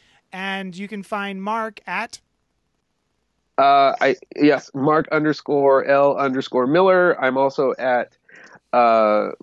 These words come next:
Speaker 2: M L Miller Writes. Um, I'm also at comic con dot com. Um, I just have one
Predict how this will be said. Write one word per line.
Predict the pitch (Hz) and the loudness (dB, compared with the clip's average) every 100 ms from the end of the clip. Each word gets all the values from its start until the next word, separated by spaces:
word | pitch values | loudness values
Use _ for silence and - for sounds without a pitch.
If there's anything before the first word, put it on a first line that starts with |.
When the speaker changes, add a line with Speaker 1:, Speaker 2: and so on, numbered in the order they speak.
| - - | -10 -2
Speaker 2:
M | 127 | 2
L | 131 | 2
Miller | 131 127 117 | 2 4 4
Writes. | 117 131 151 - - - _ - | 2 0 -2 -8 -20 -20 _ -6
Um, | 117 113 110 120 | -4 -4 -4 -6
I'm | 113 | -6
also | 113 120 120 - 120 113 113 113 | -4 -2 -4 -2 -2 0 0 0
at | 117 110 - | -2 -4 -4
comic | - 135 139 | -4 -2 0
con | 143 131 | 0 2
dot | 127 - | 0 0
com. | 147 143 143 143 - - - - | 0 0 0 -4 -12 -20 -16 -6
Um, | 127 | -4
I | 151 | -2
just | 147 160 | -2 -2
have | 160 | -2
one | 139 139 160 160 | -4 -4 -4 -6